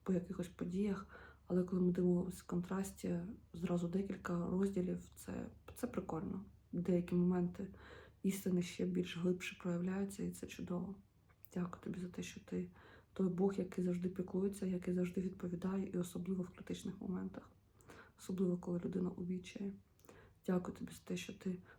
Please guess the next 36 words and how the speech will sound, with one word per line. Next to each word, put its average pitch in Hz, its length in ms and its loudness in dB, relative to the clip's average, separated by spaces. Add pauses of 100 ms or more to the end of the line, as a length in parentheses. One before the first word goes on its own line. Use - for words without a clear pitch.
(100)
на 185 60 2
прикладі 185 460 0
Агарь 185 300 0
показуєш, 180 760 -2 (1040)
якими 196 360 4
ми 185 60 4
можемо 180 360 4
бути 185 400 -2
сильними 190 580 6
і 175 100 0
вірними 180 380 4
в 180 60 -2
першу 185 300 -4
чергу, - 340 -8 (800)
е, 175 340 0
по 180 120 2
відношенню 180 460 4
до 180 120 0
тебе, 185 340 -2 (140)
до 220 100 -6
стосунках - 600 -4
з - 60 -14
тобою. 180 400 -2 (340)
Тому 180 220 4
благослови 180 560 2
нас 185 280 0
на 180 60 0
цьому 175 260 0
тижні 185 380 0
завжди 180 360 -2
бути 180 340 0 (260)
тими, 196 280 8
хто - 260 -2
уповає 185 640 0
на 196 80 -2
тебе, 185 360 0